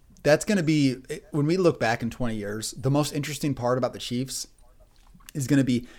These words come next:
how in the hell did they get, they happen to get the best arm talent and the fastest,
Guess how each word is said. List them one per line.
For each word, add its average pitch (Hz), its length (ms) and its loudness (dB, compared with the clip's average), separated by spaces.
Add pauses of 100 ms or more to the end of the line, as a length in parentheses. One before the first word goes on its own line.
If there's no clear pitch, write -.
how 185 540 2
in 147 100 -2
the 131 60 0
hell 117 280 2
did - 140 -8
they 131 160 2
get, 123 400 -2
they 127 120 0
happen 156 420 -2
to 143 80 2
get 113 280 -6 (300)
the 135 140 -2
best 127 440 2 (320)
arm 127 580 2 (140)
talent 98 560 -6 (400)
and 135 160 2
the 127 160 -2
fastest, 139 880 0